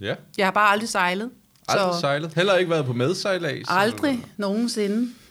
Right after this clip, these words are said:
Speaker 1: Helsingør,
Speaker 2: Så
Speaker 1: Helsingborg, Færgen,
Speaker 2: Ja,
Speaker 1: eller?
Speaker 2: Aarhus, Kalundborg
Speaker 1: Aarhus,
Speaker 2: og
Speaker 1: Kalundborg.
Speaker 2: Jo, jo, jo. Jo,
Speaker 1: Ja.
Speaker 2: jo. Så, jo,
Speaker 1: Så du
Speaker 2: jo.
Speaker 1: har, har du søben?
Speaker 2: Ja, lidt, vil jeg tro, for jeg har altså prøvet en tur på katamaranen fra Hirtshals og så til Norge, og ja,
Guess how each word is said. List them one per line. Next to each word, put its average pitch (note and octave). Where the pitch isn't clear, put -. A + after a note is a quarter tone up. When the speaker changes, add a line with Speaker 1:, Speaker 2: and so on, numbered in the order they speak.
Speaker 1:
Helsingør, A2+
Speaker 2:
Så F#3+
Speaker 1:
Helsingborg, D3+
Færgen, D3+
Speaker 2:
Ja, A#3
Speaker 1:
eller? E3
Speaker 2:
Aarhus, F#3
Kalundborg C#3+
Speaker 1:
Aarhus, C3
Speaker 2:
og -
Speaker 1:
Kalundborg. D#2+
Speaker 2:
Jo, F3
jo, D#3
jo. C3
Jo, D3
Speaker 1:
Ja. -
Speaker 2:
jo. C#3+
Så, -
jo, B2+
Speaker 1:
Så F3+
du -
Speaker 2:
jo. A3
Speaker 1:
har, G2
har A2
du G#2
søben? D3+
Speaker 2:
Ja, G#3
lidt, B3
vil A3
jeg G3+
tro, G#3
for G#3
jeg F3+
har F#3+
altså G#3
prøvet G3+
en G#3
tur F#3+
på F3+
katamaranen E3+
fra F#3
Hirtshals F3
og E3
så F3
til F3
Norge, D#3
og D3+
ja, D3